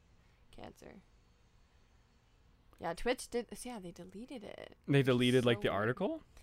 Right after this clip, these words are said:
Speaker 1: No, they deleted the, the video when she was breastfeeding in, 'cause it was, like,
Speaker 2: Oh, they
Speaker 1: flagged.
Speaker 2: just straight up delete-, well, 'cause I think breastfeeding is a big th-, like,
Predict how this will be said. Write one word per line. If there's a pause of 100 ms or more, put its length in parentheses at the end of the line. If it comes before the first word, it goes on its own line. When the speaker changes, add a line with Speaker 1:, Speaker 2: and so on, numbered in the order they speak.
(220)
Speaker 1:
No,
they
deleted
the, (200)
the (160)
video
when
she
was
breastfeeding
in, (180)
'cause
it
was,
like, (120)
Speaker 2:
Oh,
they
Speaker 1:
flagged.
Speaker 2:
just
straight
up
delete-,
well,
'cause
I
think
breastfeeding
is
a
big
th-,
like,